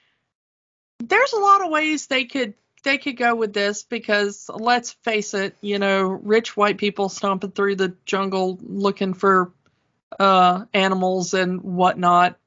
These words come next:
never tends to go well. But Ursula just seems to be there to take video footage of the animals and otherwise leave them be.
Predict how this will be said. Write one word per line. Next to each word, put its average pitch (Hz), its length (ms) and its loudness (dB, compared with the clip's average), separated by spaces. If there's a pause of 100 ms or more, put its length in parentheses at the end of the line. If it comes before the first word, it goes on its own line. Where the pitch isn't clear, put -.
(140)
never 196 440 0
tends 185 360 -6
to 196 100 -10
go 202 180 0
well. 185 300 2
But 180 360 4 (480)
Ursula 415 480 2
just 359 340 0
seems 330 420 -6
to 339 100 -6
be 320 240 -4
there 262 360 -2
to 269 600 -4 (680)
take 330 460 0
video 339 400 0
footage 330 400 -4
of 294 100 -6
the 294 200 -2
animals 269 380 0
and 254 220 -2
otherwise 269 500 -2
leave 269 200 -4
them 262 160 -2
be. 254 320 -2